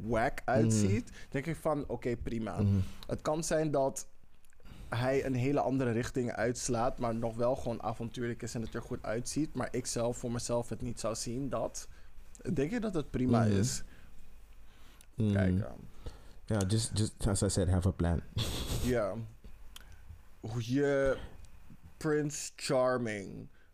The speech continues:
Speaker 1: wat zou jij
Speaker 2: Yes.
Speaker 1: in hem verlangen? Wat is iets dat je in je vriend wil, wil hebben dat niet gebruikelijk is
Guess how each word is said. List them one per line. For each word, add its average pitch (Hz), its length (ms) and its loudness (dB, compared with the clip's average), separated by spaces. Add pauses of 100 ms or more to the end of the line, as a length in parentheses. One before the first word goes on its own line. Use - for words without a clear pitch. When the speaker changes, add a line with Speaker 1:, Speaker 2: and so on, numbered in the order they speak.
(140)
Speaker 1:
wat 139 240 0
zou 147 380 4
jij 127 540 2
Speaker 2:
Yes. 92 440 4 (800)
Speaker 1:
in 139 240 2
hem 123 360 0
verlangen? 147 1400 -2 (1800)
Wat 151 140 2
is 220 140 0
iets 196 200 0
dat 170 180 0
je - 60 -2
in 147 60 4
je 156 100 4
vriend 170 300 0
wil, 160 360 4
wil 147 280 2
hebben 139 500 2
dat 120 180 2
niet 135 240 2
gebruikelijk 110 800 0
is - 500 -2